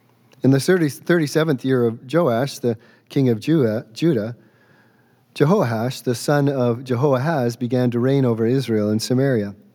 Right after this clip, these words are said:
and he reigned sixteen years. He also did what was evil in the sight of the Lord. He did not depart from all of the sins of Jeroboam, the sons of Nebat,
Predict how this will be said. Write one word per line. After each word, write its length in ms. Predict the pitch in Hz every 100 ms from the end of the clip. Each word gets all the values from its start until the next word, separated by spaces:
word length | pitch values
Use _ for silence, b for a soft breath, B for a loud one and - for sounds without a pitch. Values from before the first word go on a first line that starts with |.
| _ _ -
and 100 | 107
he 100 | 127
reigned 380 | 117 127 101
sixteen 480 | 95 123 - 139 131
years. 340 | 110 98 98 - b b b b b b b _ _ _
He 140 | -
also 340 | 113 143 - 113
did 240 | 104 107
what 140 | 104 113
was 180 | 107 -
evil 380 | 117 117 113 110
in 120 | 107
the 80 | 107
sight 300 | - 107 104
of 100 | 98
the 80 |
Lord. 340 | 104 110 107 98 - b b b b b b
He 80 | -
did 160 | 117 120
not 160 | 139
depart 360 | 135 120 156 160
from 140 | 127
all 180 | 123 135
of 120 | 131
the 40 | 117
sins 320 | - 139 131
of 100 | 117
Jeroboam, 600 | 123 123 120 139 139 110
the 80 | 110
sons 320 | - 120 113
of 140 | 117
Nebat, 400 | 117 123 113 110